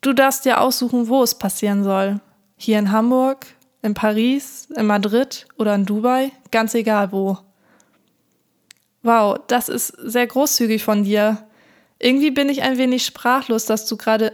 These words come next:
mir so ein Angebot machst. Die müssen die Frauen in Scharen zu Füßen liegen. Dieser Mann ist ein Lottogewinn. Ja, ich denke, ich werde mir ein paar schöne Wochen mit ihm machen.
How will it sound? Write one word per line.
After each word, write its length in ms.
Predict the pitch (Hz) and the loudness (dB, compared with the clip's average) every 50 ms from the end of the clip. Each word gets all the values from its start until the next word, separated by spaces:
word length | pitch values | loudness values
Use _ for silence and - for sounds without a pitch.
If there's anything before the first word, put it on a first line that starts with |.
| - - _ _ | -6 -16 _ _
mir 320 | - 220 240 262 269 247 233 | 0 2 2 4 4 2 2
so 100 | 208 202 | 2 0
ein 180 | 202 202 202 | 0 0 -2
Angebot 480 | - 208 202 202 196 185 196 196 190 - | -2 -2 0 0 0 0 -2 -2 -2 -2
machst. 480 | 196 196 190 190 - - - - - - _ _ _ _ _ _ _ _ _ | -2 -2 -2 -2 -2 -6 -10 -14 -20 -20 _ _ _ _ _ _ _ _ _
Die 60 | - 220 | -2 0
müssen 260 | 226 233 233 - 247 | 0 0 2 2 0
die 80 | 233 | 0
Frauen 280 | 214 - 226 233 240 226 | 0 0 0 0 2 0
in 80 | 220 214 | 0 -2
Scharen 300 | - - 247 240 233 233 | -2 -2 0 0 0 -2
zu 100 | - 202 | -4 -8
Füßen 380 | - - - 254 - - 220 | -8 -4 -4 -2 0 0 0
liegen. 340 | 196 196 196 196 196 196 196 - _ _ _ _ _ _ _ _ _ _ _ _ _ | 0 0 0 0 0 -2 -4 -6 _ _ _ _ _ _ _ _ _ _ _ _ _
Dieser 220 | 240 226 214 233 226 | -4 2 2 2 4
Mann 220 | 220 226 226 220 | 4 2 0 0
ist 160 | - 220 - | -2 -4 -4
ein 200 | - 214 208 202 | -2 0 0 0
Lottogewinn. 800 | 202 202 214 214 214 226 208 196 196 190 190 196 196 196 202 196 - - - _ _ | 2 2 2 2 2 0 0 0 -2 -2 0 -2 0 0 -2 -4 -6 -14 -20 _ _
Ja, 220 | 233 220 220 233 | 0 2 2 2
ich 160 | 240 240 - | 2 0 -2
denke, 460 | - 208 220 240 277 277 311 320 311 302 | 0 0 2 2 0 0 -2 -2 -2 -2
ich 260 | 311 285 - - - | -4 -6 -8 -4 -2
werde 220 | 240 247 240 247 | -2 0 0 0
mir 160 | 240 240 233 | 0 2 0
ein 100 | 240 240 | 0 -2
paar 140 | - 254 247 | -2 -4 -4
schöne 360 | - - 254 254 254 262 247 | -2 -2 -2 -2 0 0 0
Wochen 240 | 240 247 233 - 202 | 0 -2 -2 0 -2
mit 160 | 202 196 196 | -2 -2 -2
ihm 120 | 202 202 196 | -2 -2 0
machen. 380 | 196 196 196 - 214 202 196 | 0 -2 -2 -2 -4 -4 -4